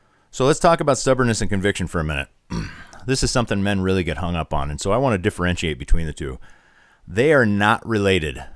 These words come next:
but they sure are doppelgangers. And for those of you who don't know what a doppelganger is, a doppelganger is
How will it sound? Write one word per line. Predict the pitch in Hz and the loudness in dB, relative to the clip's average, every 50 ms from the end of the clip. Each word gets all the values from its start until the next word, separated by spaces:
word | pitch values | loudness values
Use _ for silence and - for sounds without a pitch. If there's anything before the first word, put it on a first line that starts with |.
| - - - - - | -12 -10 -8 -8 -6
but | - 73 - | -6 -6 -4
they | - 90 101 101 | -2 0 0 2
sure | - - - - - 113 113 117 120 120 120 - - | 2 0 0 0 -2 0 2 2 4 4 2 2 0
are | - 92 92 92 92 95 85 | 0 2 2 4 4 2 2
doppelgangers. | 87 87 87 85 85 82 - 71 69 67 65 60 64 69 73 | 2 2 2 2 0 -2 -4 -4 -6 -6 -6 -8 -8 -10 -10
And | 76 73 | -10 -8
for | - 90 | -8 -4
those | 90 123 147 160 143 | -2 -2 -2 -2 -2
of | 127 120 | -4 -2
you | 120 107 | 0 0
who | 113 110 | 0 0
don't | 87 95 92 101 82 | 0 0 -2 -2 -2
know | 87 92 90 | -2 -2 -2
what | 90 78 | -2 -4
a | 80 | -4
doppelganger | 71 85 80 80 - - 76 - 69 71 67 65 67 | -4 -2 -2 0 6 6 6 6 4 -2 -6 -6 -8
is, | 69 69 71 71 | -8 -8 -8 -10
a | 73 | -6
doppelganger | 73 98 107 139 - 160 135 113 110 98 98 95 92 | -2 2 2 2 2 2 0 0 0 -2 0 0 0
is | 92 - 80 78 80 78 73 - - | -2 -2 -4 -4 -4 -4 -6 -6 -10